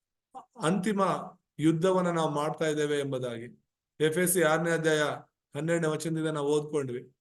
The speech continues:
ನಮ್ಮ ಹೋರಾಟ ದೆವ್ವಗಳ ಜೊತೆ, ಸೈತಾನನ ಜೊತೆ, ಮನುಷ್ಯರ ಜೊತೆ ಅಲ್ಲ. ಹಾಗಾಗಿ ಕೊನೆಯದಾಗಿ ನಾವೇ ಜಯಿಸುವಂತದ್ದು. ಅದೇ ಮಾರ್ಕ ಹದಿನಾರು ಹದಿನೇಳನೇ ವಚನದಲ್ಲಿ ನೋಡುವಾಗ, "ಇದಲ್ಲದೆ ನಂಬುವವರಿಂದ ಈ ಸೂಚಕ ಕಾರ್ಯಗಳು ಉಂಟಾಗುವವು,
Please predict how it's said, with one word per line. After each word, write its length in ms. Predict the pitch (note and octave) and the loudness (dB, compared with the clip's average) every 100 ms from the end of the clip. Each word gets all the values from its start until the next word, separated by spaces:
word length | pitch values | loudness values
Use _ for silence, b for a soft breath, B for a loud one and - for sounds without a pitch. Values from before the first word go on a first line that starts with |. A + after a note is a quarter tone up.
| _ _ _ _ | _ _ _ _
ನಮ್ಮ 160 | E3 F#3 | -2 2
ಹೋರಾಟ 440 | F3+ G3 A3 G#3+ | 2 4 4 2
ದೆವ್ವಗಳ 580 | G#3 E3 E3+ F#3 F#3+ F#3 | 2 2 2 2 0 0
ಜೊತೆ, 540 | D#3+ D#3 D#3 B2 A#2 _ _ | 0 -2 -4 -6 -8 _ _
ಸೈತಾನನ 560 | - E3 F3 G3 F#3+ F3+ | 0 2 4 2 2 -2
ಜೊತೆ, 480 | D3+ D3 C#3+ A#2 - _ _ D3 | -2 -4 -4 -12 -14 _ _ -4
ಮನುಷ್ಯರ 360 | D#3+ F3+ G3 | -2 0 0
ಜೊತೆ 280 | F3 E3 E3 | 0 -2 0
ಅಲ್ಲ. 260 | D#3 D3+ D3+ A#2 - _ _ _ _ - | 0 0 -2 -6 -14 _ _ _ _ -4
ಹಾಗಾಗಿ 640 | F#3 A3 A3+ G3+ F#3+ F#3+ | 0 2 4 4 2 0
ಕೊನೆಯದಾಗಿ 520 | F#3 F3 G#3+ G#3+ G#3+ F#3+ | -2 0 2 2 2 2
ನಾವೇ 320 | E3 F3+ F#3+ | 2 2 0
ಜಯಿಸುವಂತದ್ದು. 960 | D#3 E3 E3+ E3+ D3+ C#3+ B2+ B2 - _ _ _ _ _ _ _ _ _ _ _ _ _ _ | 0 0 0 -2 -4 -4 -6 -8 -16 _ _ _ _ _ _ _ _ _ _ _ _ _ _
ಅದೇ 260 | D#3 F3 A3 | 2 6 6
ಮಾರ್ಕ 360 | F#3 F#3+ G3 G#3 | 8 6 6 4
ಹದಿನಾರು 560 | F3+ E3 F#3 F#3+ G3 | 4 4 2 2 0
ಹದಿನೇಳನೇ 380 | D#3 D#3+ F#3 F#3+ | -2 -2 -2 0
ವಚನದಲ್ಲಿ 380 | F3+ F#3+ F3+ F3 | -2 -2 -2 0
ನೋಡುವಾಗ, 380 | E3+ E3 D#3+ F#3+ E3+ D3 - _ - | 2 2 2 0 -2 -4 -12 _ -2
"ಇದಲ್ಲದೆ 480 | F#3 A#3 A#3 F3+ G#3 | 2 4 6 6 4
ನಂಬುವವರಿಂದ 580 | E3+ F#3 G#3+ G#3+ G#3 G3+ | 2 2 4 6 4 2
ಈ 100 | F#3 | 0
ಸೂಚಕ 380 | G3 F#3+ G3 F#3+ | -2 -4 -4 -2
ಕಾರ್ಯಗಳು 360 | F#3 F3+ F3 E3+ | 0 0 0 0
ಉಂಟಾಗುವವು, 760 | E3+ E3+ E3 D#3 C#3+ B2 - | 0 0 0 0 -2 -4 -10